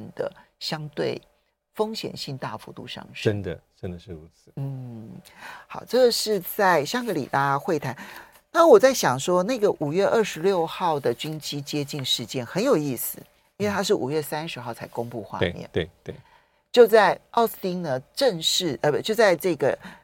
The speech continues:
Speaker 1: 李尚福正式的拒绝要跟奥斯汀见面之后，
Speaker 2: 五二九，嗯。
Speaker 1: 对，隔一天美国就公布了这个影片。
Speaker 2: 嗯，对。
Speaker 1: 所以我当然也会好奇，就是说，如果李尚福决定要跟奥斯汀见面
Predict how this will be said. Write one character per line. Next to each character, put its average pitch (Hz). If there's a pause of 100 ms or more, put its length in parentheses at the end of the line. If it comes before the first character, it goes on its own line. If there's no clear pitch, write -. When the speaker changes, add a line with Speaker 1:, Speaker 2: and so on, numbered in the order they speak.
(300)
Speaker 1:
李 147
尚 190
福 131
正 233
式 170
的 127
拒 160
绝 113
要 135
跟 127
奥 135
斯 -
汀 117
见 117
面 104
之 87
后， -
Speaker 2:
五 -
二 -
九， - (180)
嗯。 85
Speaker 1:
对， - (360)
隔 214
一 269
天 214 (120)
美 135
国 131
就 135
公 143
布 147
了 110
这 -
个 117
影 -
片。 80
Speaker 2:
嗯， -
对。 - (680)
Speaker 1:
所 285
以 -
我 202
当 208
然 247
也 143
会 160
好 156
奇， 131
就 160
是 180
说， 202 (320)
如 240
果 294
李 202
尚 165
福 -
决 -
定 208
要 165
跟 135
奥 135
斯 -
汀 117
见 -
面 -